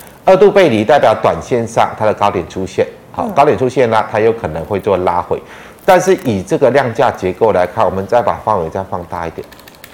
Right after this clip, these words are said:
Speaker 1: 好，它这个成交量呢，已经有来到这个位置的机会，已经有来到这个位置的机会。好，那大概这个位置嘛，
Speaker 2: 是。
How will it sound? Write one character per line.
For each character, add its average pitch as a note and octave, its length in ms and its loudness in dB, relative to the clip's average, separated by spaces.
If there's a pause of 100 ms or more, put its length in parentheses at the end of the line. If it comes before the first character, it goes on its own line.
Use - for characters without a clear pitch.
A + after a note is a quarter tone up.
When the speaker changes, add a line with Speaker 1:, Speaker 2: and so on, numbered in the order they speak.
(1000)
Speaker 1:
好， - 160 -10
它 E3 280 4
这 F3 220 0
个 D3+ 160 4
成 A#2 280 -4
交 B2 200 4
量 B2 280 2
呢， G#2 180 0 (320)
已 G#2 120 -6
经 C3+ 420 -4
有 E2+ 500 -2 (480)
来 G#2 240 2
到 A#2 320 2
这 C#3+ 220 -2
个 G#2+ 180 0
位 A2 220 2
置 G2+ 200 -12 (120)
的 E2+ 180 -4
机 F2 240 -12
会， G2 180 -4 (1080)
已 G2+ 80 -6
经 A#2 120 -6
有 A#2+ 120 2
来 F#2 160 0
到 A2 120 0
这 A2 200 -2
个 F#2 100 -2
位 F#2+ 80 0
置 F2 140 -12
的 D2 60 -12
机 - 180 -14
会。 G2 100 -2 (540)
好， - 280 -8
那 G2+ 80 -10 (120)
大 G#2+ 80 -4
概 G2+ 120 -2
这 G2 160 -8
个 F2+ 120 -6
位 F2 120 -4
置 - 200 -16
嘛， - 120 -20
Speaker 2:
是。 - 120 -20